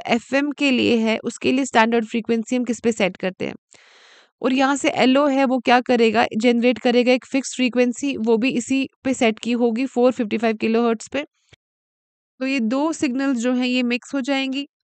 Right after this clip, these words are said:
mixing of the two signals, जो आउटपुट न्यू सिग्नल होगी वो डिफरेंट फ्रीक्वेंसीज पे होगी। That means इन दो सिग्नल्स के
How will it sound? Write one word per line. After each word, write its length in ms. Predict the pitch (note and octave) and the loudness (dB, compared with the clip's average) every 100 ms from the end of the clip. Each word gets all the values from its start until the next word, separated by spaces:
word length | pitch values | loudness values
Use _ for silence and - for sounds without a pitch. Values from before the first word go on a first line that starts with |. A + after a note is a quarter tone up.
| - | -6
mixing 360 | G#3+ - B3+ B3+ | -6 -4 -6 -4
of 60 | |
the 100 | B3 A#3 | -4 -4
two 120 | C4+ | -4
signals, 480 | B3+ A#3+ A#3+ C4+ C4 _ _ _ _ - | -4 -4 -4 -6 -10 _ _ _ _ -8
जो 120 | B3 - | -6 2
आउटपुट 420 | A3+ B3+ - D#4+ C#4+ | 4 4 0 -6 -2
न्यू 140 | D4+ D4 | -2 -2
सिग्नल 400 | C4+ A3+ C4 C4 | -4 -2 -2 -2
होगी 300 | A#3+ A3 B3+ | -2 0 -2
वो 100 | C#4 | -2
डिफरेंट 440 | A#3 B3 C#4+ C#4+ | -2 -2 -2 -4
फ्रीक्वेंसीज 680 | - B3 A3+ A3 A3 A3+ - | -2 -2 0 -2 -2 -4 -4
पे 80 | A3+ | -2
होगी। 260 | F#3+ E3+ G3 | -2 -2 -2
That 280 | A3+ A3+ A#3 | 0 0 -2
means 180 | C4 A3 - | -6 -8 -6
इन 180 | C#4 C#4+ | -2 -2
दो 140 | D4+ | -2
सिग्नल्स 480 | C4+ B3 A3 B3 - | -2 -4 -2 -4 -4
के 240 | A3+ A3+ | -2 -2